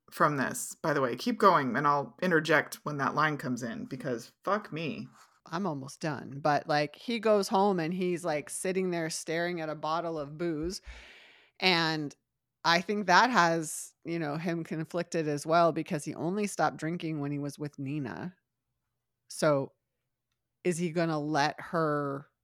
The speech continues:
Speaker 2: betrayal, you know, change something that's made him better? And, but he really wants to. And then Ava comes home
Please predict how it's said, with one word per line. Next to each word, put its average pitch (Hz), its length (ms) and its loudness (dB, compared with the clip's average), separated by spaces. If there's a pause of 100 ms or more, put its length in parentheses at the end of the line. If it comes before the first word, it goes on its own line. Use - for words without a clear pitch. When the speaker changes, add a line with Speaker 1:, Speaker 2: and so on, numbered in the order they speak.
(280)
Speaker 2:
betrayal, 147 960 -2 (840)
you 175 100 -2
know, 139 200 -6
change 147 360 -2
something 143 380 -4
that's - 260 -10
made 143 340 -4
him 131 400 -6
better? 180 540 -2 (600)
And, 120 400 -8 (340)
but 147 140 -2
he 151 100 -4
really 160 380 -2
wants 151 440 -2
to. 160 300 0
And 139 180 -4
then 135 340 -6 (1500)
Ava 190 600 4 (240)
comes 165 600 -2
home 170 600 -4